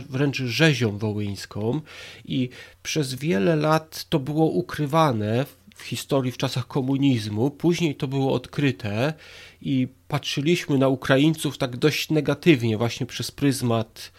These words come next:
tej rzezi wołyńskiej. Później Ukraińcy przyjechali do nas do pracy i pewnie wielu Polaków patrzyło na nich właśnie przez pryzmat tych pracujących Ukraińców. W tej chwili nagrywamy, to ja może powiem, jest dziewię-,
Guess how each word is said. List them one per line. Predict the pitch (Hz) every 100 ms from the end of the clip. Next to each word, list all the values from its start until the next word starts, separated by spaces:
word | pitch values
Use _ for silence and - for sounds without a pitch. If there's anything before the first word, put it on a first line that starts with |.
| - - - -
tej | - 131
rzezi | 113 147 123 120
wołyńskiej. | 120 117 110 107 - 107 110 156 - - -
Później | - 208 - 196 185 180 - -
Ukraińcy | 190 185 165 180 208 185
przyjechali | - - 151 170 175
do | 165
nas | 151 135
do | 151
pracy | - 139 123 - 151
i | 156
pewnie | 151 131 135
wielu | 131 147
Polaków | 143 135 131 - 139
patrzyło | - - - 156 131
na | 127 135
nich | 131
właśnie | 123 120 -
przez | 127 - -
pryzmat | - 143 139 131 -
tych | 143 127
pracujących | - 131 - 139 139 139 135 135 135 - - - _ -
Ukraińców. | - - 143 151 135 120 - 143 226 - - - - - -
W | -
tej | - 214
chwili | 220 - 190 175 165 160 - - -
nagrywamy, | 156 156 147 147 170 175 170
to | 156 156
ja | 151
może | 143 147 143
powiem, | - 160 151 135
jest | 135 127
dziewię-, | 131 135